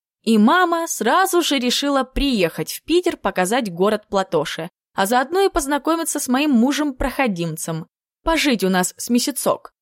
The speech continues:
как она сказала. Евгения недавно уволили из колледжа, и он стал безработным. Ему жизненно необходимо отдохнуть от пережитого стресса. Женечка очень страдает и нервничает.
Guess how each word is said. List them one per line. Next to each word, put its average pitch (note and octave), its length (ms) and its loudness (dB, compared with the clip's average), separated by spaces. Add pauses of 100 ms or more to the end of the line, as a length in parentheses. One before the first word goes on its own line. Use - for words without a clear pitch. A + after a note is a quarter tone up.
(380)
как - 200 -2
она F3 160 0
сказала. F#3 560 -2 (520)
Евгения A3+ 640 2
недавно D4+ 480 2
уволили B3 540 2
из - 220 -6
колледжа, F3+ 680 0 (200)
и D#4 120 0
он C#4 160 2
стал F#3 240 0
безработным. F3 840 -4 (220)
Ему D4 260 2
жизненно C#4+ 500 2
необходимо G#3 640 0
отдохнуть F#3+ 720 -2 (160)
от - 200 -6
пережитого G3 640 0
стресса. - 480 -6 (480)
Женечка G#3 500 0
очень G3+ 460 0
страдает F#3 560 0
и G3 40 2
нервничает. F3 800 0